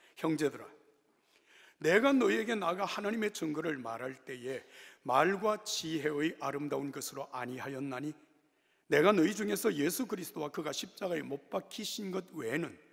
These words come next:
아무것도 알지 아니하기로 작정하였습니다.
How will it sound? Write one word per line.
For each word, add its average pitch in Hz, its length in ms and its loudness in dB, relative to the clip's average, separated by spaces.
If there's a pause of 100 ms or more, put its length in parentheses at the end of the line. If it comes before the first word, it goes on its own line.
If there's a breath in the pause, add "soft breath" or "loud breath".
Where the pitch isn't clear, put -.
(400 loud breath)
아무것도 170 920 2
알지 127 580 -8
아니하기로 120 600 -10
작정하였습니다. - 1160 -8